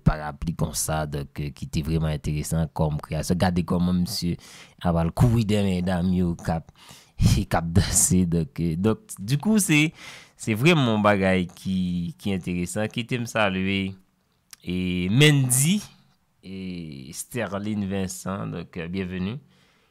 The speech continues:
Edoulov Maurice, euh, bienvenue. Darla Maurice, euh, Deborah Maurice, Sadrak. Donk, di kou, se, se de moun ki,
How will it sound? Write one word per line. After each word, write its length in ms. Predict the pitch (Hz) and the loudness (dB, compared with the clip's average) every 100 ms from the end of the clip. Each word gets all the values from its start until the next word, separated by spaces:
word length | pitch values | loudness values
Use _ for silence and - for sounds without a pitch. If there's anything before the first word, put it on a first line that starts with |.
| _ - | _ -4
Edoulov 640 | 123 120 123 117 123 113 | -4 -2 -6 -2 -4 -2
Maurice, 1200 | 110 113 110 98 98 117 190 185 - - - - 95 | -2 0 -2 -6 -6 -4 -4 -4 -10 -16 -18 -18 -12
euh, 260 | 92 92 | -8 -8
bienvenue. 800 | 87 98 110 98 98 98 110 110 | -8 -8 -8 -8 -6 -4 -4 -6
Darla 640 | 90 101 92 - 90 92 104 | -2 0 0 0 -4 -2 0
Maurice, 840 | 101 92 87 87 90 92 92 - 82 | -2 -4 -8 -8 -8 -8 -12 -14 -12
euh, 280 | 80 80 80 | -12 -12 -14
Deborah 800 | 82 90 95 92 92 92 - 98 | -12 -10 -8 -8 -8 -8 -6 -6
Maurice, 560 | 95 92 87 92 113 - _ _ _ _ _ _ _ _ _ _ | -4 -6 -8 -10 -14 -20 _ _ _ _ _ _ _ _ _ _
Sadrak. 840 | - 113 104 - 117 117 _ - - - - - | -2 -2 -2 0 -2 -2 _ -16 -16 -20 -20 -16
Donk, 300 | 90 107 98 | -10 -8 -8
di 100 | 107 | -12
kou, 240 | 135 180 208 | -12 -12 -12
se, 720 | 185 - 117 117 117 117 - - | -12 -12 -10 -8 -6 -8 -12 -18
se 160 | - 113 | -14 -10
de 140 | 113 120 | -8 -6
moun 220 | 120 113 - | -6 -8 -10
ki, 400 | 110 104 101 | -8 -6 -6